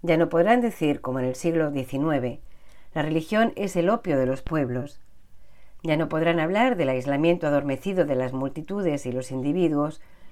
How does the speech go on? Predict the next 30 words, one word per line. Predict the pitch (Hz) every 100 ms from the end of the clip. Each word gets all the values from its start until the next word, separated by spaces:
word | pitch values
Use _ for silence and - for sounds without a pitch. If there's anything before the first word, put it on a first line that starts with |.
| -
cuando | - 180 175
las | 175
masas | 196 247 285 233
musulmanas | 180 156 - 143 202 175 143 151 - - - -
proclaman | 185 185 220 240 233
la | 180
instauración | 156 - 143 139 143 240 254 254
de | 143
repúblicas | - 160 151 156 139 143
islámicas. | 131 143 127 110 110 113 - - - - - - - - -
Cuando | 139 139
el | 139
budismo, | 151 180 196 208 220
en | 139
Japón, | 117 120 131 160 196 - - - -
desde | 165 170 170
el | 170
colapso | 185 254 269 180
de | 151
la | 131
religión | 127 131 - 160 160
nacional | 139 139 131 160 151 147 -
Shinto | - 196 180 143 139 113 - - -
al | 143 131
fin | - 196 165
de | 123
la |
Segunda | 127 131 143 160 127
Guerra | 123 127 127
Mundial, | 127 143 151 123